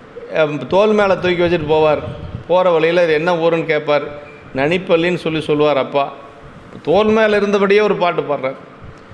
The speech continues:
பதிகம் பாடுறார். "காரைகள், அ, கூகை முல்லை" என்று சொல்லி ஒரு பதிகம் பாடுறார். அந்த ஊர் வந்து அப்போ பாலைவனமா இருக்குது. பாலைவனமா இருக்கக்கூடிய அந்த இடம் என்ன ஆகுதுன்னா, ஞானசம்பந்த பெருமான் பாட ஆரம்பிச்ச உடனேயே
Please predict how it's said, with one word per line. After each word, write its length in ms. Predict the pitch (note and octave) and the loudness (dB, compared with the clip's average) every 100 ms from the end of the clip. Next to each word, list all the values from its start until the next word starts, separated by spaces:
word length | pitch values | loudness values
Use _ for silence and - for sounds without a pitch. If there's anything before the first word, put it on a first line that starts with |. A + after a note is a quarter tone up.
| - - | -18 -2
பதிகம் 340 | D#3 E3+ F3 | 0 2 2
பாடுறார். 260 | D#3 D3 C#3 - - - - - | 2 2 0 -4 -16 -20 -20 -2
"காரைகள், 580 | D3+ F3 F#3 E3+ F3 F#3 F3+ - - | 0 2 2 2 -2 -2 -8 -8 0
அ, 20 | |
கூகை 600 | D3 C#3+ D#3+ F3 F3+ E3+ | 2 2 0 2 2 2
முல்லை" 380 | D3+ D#3 D#3+ D3+ | 0 2 2 2
என்று 240 | D3+ D3+ | 0 0
சொல்லி 240 | C#3+ C#3+ E3 | 0 0 2
ஒரு 140 | D3 | 2
பதிகம் 360 | D3 C#3+ D#3+ D3 | 2 0 0 0
பாடுறார். 320 | C#3 C#3 C3+ - - - - - | 2 2 0 -4 -16 -20 -20 -10
அந்த 260 | - C#3+ D3 | -4 0 0
ஊர் 240 | D3+ G3+ | 2 0
வந்து 280 | F#3 E3+ E3+ | 2 0 2
அப்போ 440 | E3+ - E3 C#3+ F#3 - - | 0 2 0 0 -2 -8 -4
பாலைவனமா 720 | A3 E3+ G3+ G3 E3+ E3 F3+ | 0 2 2 2 0 0 0
இருக்குது. 340 | D3 - D#3 C3 - - - - - | 0 0 -2 -4 -12 -18 -20 -20 -8
பாலைவனமா 600 | - D3+ F#3+ G3+ F#3+ F3+ F3+ | 0 2 2 2 0 2 2
இருக்கக்கூடிய 460 | E3 D#3+ D#3+ D#3+ | 2 0 0 0
அந்த 260 | D#3 D3 C#3 | 0 2 2
இடம் 480 | C#3+ F3+ E3 C#3+ F3+ - - - - | 2 2 2 0 -4 -12 -16 -14 -4
என்ன 260 | C#3+ F3 | 0 2
ஆகுதுன்னா, 220 | D#3+ E3+ F3 | 2 2 0
ஞானசம்பந்த 680 | C#3+ E3 F3+ F3+ E3+ E3 | 0 0 0 0 -2 -2
பெருமான் 500 | D#3 D#3+ D3+ D3 B2 | 0 0 0 0 -2
பாட 360 | C#3+ D3 F#3+ G3+ | -2 0 2 2
ஆரம்பிச்ச 540 | D#3+ E3+ E3+ D#3+ D#3+ | 2 0 0 -2 -2
உடனேயே 400 | D3 D#3 D#3+ D3 | -2 2 2 0